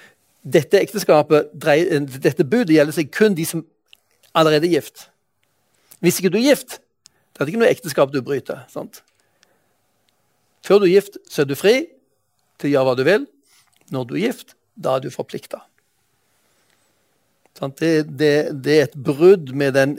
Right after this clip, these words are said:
den kristne forståelsen av ekteskapet. Det er her seksualiteten hører til, sant? Og, og når, når vi har seksuelle forbindelser med mennesker, så binder vi oss til hverandre på en måte som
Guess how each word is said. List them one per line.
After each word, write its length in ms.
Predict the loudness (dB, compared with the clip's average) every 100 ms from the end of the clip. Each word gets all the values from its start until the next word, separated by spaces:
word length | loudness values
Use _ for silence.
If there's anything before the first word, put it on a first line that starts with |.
| -10
den 240 | -6 -6 -6 -12 -18
kristne 380 | -12 -12 -10 -12
forståelsen 340 | -6 -6 -4
av 80 | -4 -4
ekteskapet. 520 | -8 -4 -2 -4 -6
Det 100 | -8
er 100 | -6
her 300 | -6 -6 -8 _ _ _ _
seksualiteten 880 | -10 -10 -8 -10 -8 -8 -8 -10 -14
hører 200 | -12 -12
til, 180 | -12 -14 _
sant? 340 | -20 -20 -20 _ _ _ _ _ _ _ _ _
Og, 340 | -6 -6 -6 -8
og 200 | -8 -6
når, 400 | -2 0 0 -6 -8
når 320 | -4 -2 -2
vi 140 | -2 -2 -6 -12 _ -20 -20 -20 -20 _ _ _ -10
har 120 | -6
seksuelle 440 | -4 2 2 2
forbindelser 640 | 0 0 0 0 0 0 0
med 120 | 0
mennesker, 400 | -2 -4 -8 -8
så 140 | -8
binder 600 | -10 -10 -4 -2 -2 0
vi 100 | 2 2
oss 120 | 0
til 120 | -6
hverandre 320 | -4 -4 -4
på 80 | -4
en 80 | -4
måte 200 | -6
som 100 | -10